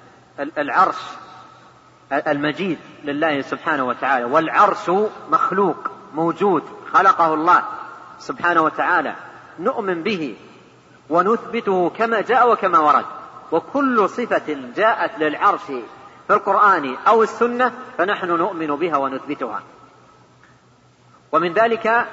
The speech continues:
سعة العرش دل عليها قوله سبحانه وتعالى: "ذو العرش المجيد" في قراءة،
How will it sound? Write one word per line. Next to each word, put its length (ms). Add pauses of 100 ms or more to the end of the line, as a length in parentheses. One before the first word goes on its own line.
(140)
سعة 380
العرش 340 (800)
دل 260
عليها 420
قوله 400
سبحانه 400
وتعالى: 380
"ذو 120
العرش 480
المجيد" 1040
في 80
قراءة، 420